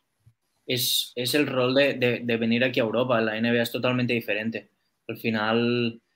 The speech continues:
Jabari, yo, yo es que est-, es que estoy muy de acuerdo con vosotros. Al final, lo, lo que tiene que coger es ritmo, porque la calidad no se le va a uno. Tiene que jo-, que coger ritmo, tacto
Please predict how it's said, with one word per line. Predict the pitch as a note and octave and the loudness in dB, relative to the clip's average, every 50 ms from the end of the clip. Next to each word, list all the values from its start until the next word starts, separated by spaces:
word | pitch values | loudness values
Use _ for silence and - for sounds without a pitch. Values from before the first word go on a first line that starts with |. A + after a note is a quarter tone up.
| _ _ _ - | _ _ _ -4
Jabari, | - A#2+ A#2+ A#2+ A#2 B2 C3+ C#3+ C#3+ C3+ - - - _ _ _ _ _ _ _ _ _ _ _ _ _ | 0 2 4 4 4 4 4 4 2 0 -2 -6 -14 _ _ _ _ _ _ _ _ _ _ _ _ _
yo, | - A#2+ B2 B2 | -6 -4 -4 -4
yo | - A#2+ B2+ B2 | -2 -2 -2 -2
es | B2 | 2
que | - D#3 D3+ D3 B2 - | 4 6 6 6 4 2
est-, | A#2+ - - | -2 -4 -6
es | - - A2 - | -8 -8 -8 -8
que | - A#2+ | -8 -8
estoy | A#2 - A#2+ A#2 | -6 -4 -2 0
muy | C3 C#3 | 0 0
de | C#3+ B2 | 0 0
acuerdo | A2 A#2+ A#2+ B2+ C3 B2 | 0 0 0 0 0 0
con | B2 A#2 | 0 0
vosotros. | A2 G#2 - A2+ A#2+ A#2 B2+ A#2 A2 | -2 -2 -4 -4 -4 -2 -2 -2 -2
Al | A2+ G#2+ - | -4 -6 -4
final, | - A2+ A2 A#2 B2+ C3+ C3+ | -2 0 0 2 2 2 2
lo, | B2+ A#2+ A#2 | 2 0 0
lo | A2+ B2 A2+ | -2 -2 -4
que | A2+ A2 | -2 -2
tiene | G2+ A#2 B2 C3+ C3 | 0 0 0 0 -2
que | C#3 A2+ | -4 -8
coger | - A2+ - - B2+ B2+ C3+ | -8 -14 -4 -2 0 2 2
es | C#3+ A#2+ | 0 0
ritmo, | A2 A#2 C#3+ D3 C#3+ A#2 G#2 | 2 2 2 4 2 0 0
porque | G2+ A2 G#2 G#2 A2 G#2+ G#2+ | -2 -4 -4 -2 0 0 0
la | G#2+ G#2+ G#2+ | 0 -2 -2
calidad | - A2 G#2+ A2 A2 A2 A2+ B2 C3+ C#3+ D3 C#3+ | -2 -2 -2 0 0 2 4 4 4 4 4 2
no | C#3 C3 B2 B2 | 2 0 -2 -2
se | - - | -2 0
le | C#3+ C3 | 0 2
va | A2 G#2+ A2+ B2+ | 2 4 4 4
a | A#2+ | 4
uno. | G#2+ A#2 B2 A#2 - - _ _ _ - - - - - _ _ _ _ | 2 0 -2 -4 -6 -10 _ _ _ -20 -20 -20 -20 -20 _ _ _ _
Tiene | - C3 B2 A#2 | -2 -2 -2 -2
que | B2 | -4
jo-, | A#2 B2 - B2 - - _ _ _ | -6 -8 -12 -16 -18 -20 _ _ _
que | - C3 B2+ | -2 0 0
coger | C3 A#2+ A#2 - B2 A2+ | 0 -2 -2 -2 0 2
ritmo, | A#2+ B2 C3 C3+ D3 D#3 D3 - | 2 2 2 4 2 2 4 4
tacto | C3 C#3 C#3+ C#3+ - F3 F#3 F#3+ - - | 4 2 2 2 0 0 0 -2 -4 -10